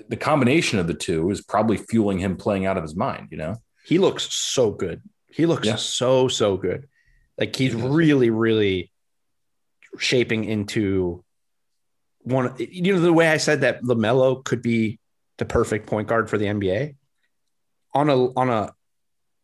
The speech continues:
Speaker 2: less upside level, Lonzo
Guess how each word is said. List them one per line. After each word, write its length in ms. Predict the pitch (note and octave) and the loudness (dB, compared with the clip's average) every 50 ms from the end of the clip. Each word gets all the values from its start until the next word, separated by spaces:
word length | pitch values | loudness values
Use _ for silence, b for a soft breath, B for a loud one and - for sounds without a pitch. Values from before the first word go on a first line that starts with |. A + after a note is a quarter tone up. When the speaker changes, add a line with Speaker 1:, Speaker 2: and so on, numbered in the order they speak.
| _ _ - | _ _ -10
Speaker 2:
less 600 | C3+ C3+ C3+ C#3+ D3+ D3+ D#3 D#3+ D#3 - - - - | -4 -2 0 2 4 4 4 2 2 0 -6 -6 -4
upside 640 | C3 C3+ - - - D3 C3+ C3 C3 B2+ B2 B2 A#2+ - _ _ - | -6 -4 -4 -2 -2 0 2 2 0 -2 -2 -8 -14 -16 _ _ -6
level, 540 | B2 A2 G#2 A2+ A#2 D#3+ E3 D#3+ D#3+ - _ _ - | -2 0 0 0 2 0 0 0 -2 -8 _ _ -8
Lonzo 460 | A2 G#2 A2 D#3 G3 F#3 E3+ D#3 B2 | -6 -2 -2 0 0 2 2 2 2